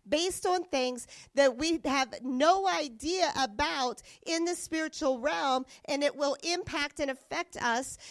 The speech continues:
but we won't realize what's going on in the spirit. And so having, uh, the revelation of things can help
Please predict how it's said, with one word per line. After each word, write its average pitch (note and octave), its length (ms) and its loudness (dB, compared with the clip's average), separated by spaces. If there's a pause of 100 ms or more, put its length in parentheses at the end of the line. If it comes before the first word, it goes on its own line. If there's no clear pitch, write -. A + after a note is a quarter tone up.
(120)
but C#4+ 180 4
we D#4+ 200 2
won't D4+ 380 -2
realize C4+ 600 2
what's C#4 440 0
going D4 340 0
on C4 280 0
in B3+ 140 -2
the A#3 100 -2
spirit. A#3 640 -2 (560)
And B3+ 180 -2
so C#4 460 0 (420)
having, D#4 580 2
uh, B3+ 340 0 (380)
the C4 140 0
revelation B3+ 1040 -4 (380)
of C4 260 2
things B3+ 340 0
can B3+ 340 -2
help A#3+ 400 -2